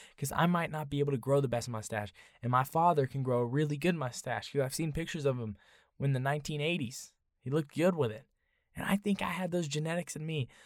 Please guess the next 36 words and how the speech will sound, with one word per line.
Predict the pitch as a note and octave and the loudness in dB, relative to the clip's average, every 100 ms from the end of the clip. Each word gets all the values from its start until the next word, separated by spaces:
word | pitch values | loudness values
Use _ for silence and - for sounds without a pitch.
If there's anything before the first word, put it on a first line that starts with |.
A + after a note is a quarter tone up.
| _ | _
So, | - F3 D#3+ - - - _ _ _ _ _ | 6 10 10 8 -4 -20 _ _ _ _ _
you | - | 0
know, | F#3 | 2
I | |
might | F3 F3 F#3+ | 4 2 2
need | F#3 | 2
a | F3+ | 0
little | F#3 D#3+ | -2 -2
support | D3 C#3 E3+ E3 - | -4 -2 4 6 4
in | C#3 D#3+ D3+ | 2 -2 2
the | C#3 | 2
mustache | C3 C3+ - D#3 C3+ - | 2 0 0 0 0 0
area. | C#3+ D3 C#3+ C#3 C3+ | 2 4 4 2 0
If | C#3 | 0
you | D3 | -6
see | - D3+ | -4 -4
me | C#3+ C#3 | -2 -2
around | C3 C3+ C#3 C3+ C3 C3 | -2 0 0 0 -2 -6
town, | - D#3 D3+ D3 C#3+ - _ | -4 -2 0 -2 -4 -10 _
you | C#3 | -4
see | - | 0
anything | D#3+ D3 D3+ | 0 0 0
on | C#3 C3+ | 0 0
Instagram, | - D#3+ - C3 B2+ B2+ C3 C3+ | -2 -4 -2 -2 0 2 2 -2
which | A2+ - | -6 -8
you | |
can | G#2 | -8
follow | A#2 C#3 D#3 C3 | 2 8 8 6
us | G#2+ - | 2 -2
on, | G#2 | -4
by | A2 A2 | -4 -2
the | G#2+ | -2
way, | G#2+ | -2
at | G#2+ | -4
O | A2 A#2+ | -2 -4
T | - B2 A2+ | -2 -4 -4